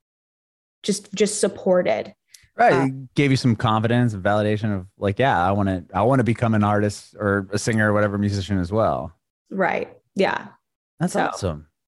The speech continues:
Speaker 1: very cool.
Speaker 2: Well, you started singing, from what I read, <clears throat> correct me if I'm wrong, you started re-, uh, singing around three?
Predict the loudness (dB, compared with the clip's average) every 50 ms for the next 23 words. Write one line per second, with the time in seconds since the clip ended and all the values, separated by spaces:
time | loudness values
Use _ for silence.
0 | _ _ -2 0 0 0 2 2 2 2 2 2 0 -2 -8 _ _ _ _ _
1 | _ 2 2 4 4 4 4 4 2 0 -2 0 0 2 4 4 4 4 4 4
2 | 4 4 4 4 4 4 2 2 2 2 2 0 -2 -4 _ _ -2 -2 2 2
3 | 2 0 0 -2 -2 -2 -2 0 2 0 2 2 2 2 2 2 2 2 0 0
4 | 0 2 2 2 2 2 0 0 0 0 0 0 0 -2 -2 0 0 0 0 0
5 | -2 -2 -2 0 2 2 2 0 -2 -2 -2 -2 0 0 -2 -2 -6